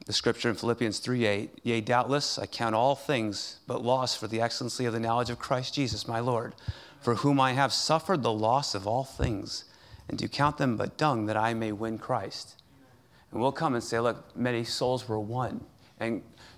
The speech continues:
praise be to God, and he gets the victory." But the personal loss that might come with that victory, and Paul says, "I, I count it but loss," but it is still a loss. It's a burden that I wanna, I want you to understand, and, and it's presented as a blessing.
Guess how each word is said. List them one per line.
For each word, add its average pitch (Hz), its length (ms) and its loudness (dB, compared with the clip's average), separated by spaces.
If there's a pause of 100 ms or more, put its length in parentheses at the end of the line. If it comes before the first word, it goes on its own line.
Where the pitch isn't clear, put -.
(140)
praise 131 420 0
be 135 140 0
to 113 120 0
God, 107 360 0
and 104 80 -10
he 113 80 -4
gets 117 300 -4
the 143 140 -6
victory." 113 600 -6 (460)
But - 260 0 (240)
the 117 120 0
personal 196 520 -2
loss 123 440 0
that - 180 -2
might 123 280 -2
come 135 360 0
with 107 160 -12
that 117 260 -4
victory, 110 520 -4 (380)
and 135 120 -4
Paul 165 160 4
says, 139 240 -6
"I, 117 140 2 (100)
I 104 80 -2
count 117 260 -8
it - 120 -10
but 123 160 -4
loss," 101 280 -2
but 131 200 -4
it 151 100 0
is 151 100 -4
still 196 320 -2
a 175 40 0
loss. - 560 -6 (220)
It's 165 180 -6
a 160 80 2
burden 165 340 0
that 131 120 2
I - 20 2
wanna, 131 300 2
I 139 80 2
want 151 340 0
you 156 60 0
to 131 160 2
understand, 139 560 0 (340)
and, 135 380 4
and 139 160 2
it's 131 120 -4
presented 143 380 0
as 170 160 -2
a 185 60 -2
blessing. 117 520 0